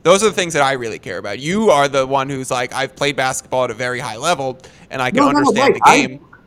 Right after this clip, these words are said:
Speaker 2: I look at, I look at statistics. I look at player usage. I look at, like, I, I've created something through Excel that just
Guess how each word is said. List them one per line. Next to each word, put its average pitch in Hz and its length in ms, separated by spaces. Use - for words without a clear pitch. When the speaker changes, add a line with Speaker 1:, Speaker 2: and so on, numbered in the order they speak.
Speaker 2:
I 214 180
look 247 360
at, 196 260
I 165 120
look 220 240
at - 80
statistics. 170 460
I 147 120
look 226 160
at 254 140
player 156 180
usage. 131 420
I 123 140
look 147 320
at, 160 300
like, 131 200
I, 170 280
I've 156 360
created 156 380
something 135 480
through 127 200
Excel 127 320
that 117 180
just - 180